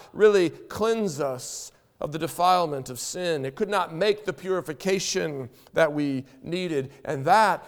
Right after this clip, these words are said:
is why Jesus came. He came as the Lamb of God who will truly deal with our sins. He came to offer himself. He is the priest and he is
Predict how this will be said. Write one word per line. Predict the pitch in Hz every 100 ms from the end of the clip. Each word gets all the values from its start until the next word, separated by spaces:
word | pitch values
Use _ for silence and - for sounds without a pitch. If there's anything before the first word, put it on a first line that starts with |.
| -
is | 156 139
why | 160 180 185 165 127 - -
Jesus | 139 175 139 127 101 - -
came. | 123 101 - - _ _ _ _ _ _ _ -
He | 175
came | - 202 214 202
as | 185 139
the | 147 233 233 220 - -
Lamb | 156 185 220 214 208
of | 180 143 123
God | 196 190 175 123 95 90 120 - _
who | 202
will | 190 170
truly | - 208 220 190 156
deal | 139 180 185 160 143
with | 147 135
our | 139
sins. | 175 147
He | 156
came | - 220 226 220 180 - -
to | - 175
offer | 185 196 - 165
himself. | 147 180 185 160 143 139 _ - - 156 123
He | 165 220
is | 226 175
the | 185
priest | - 226 220 - 226
and | 247 233 170
he | 202 202
is | 214 214 202 180 151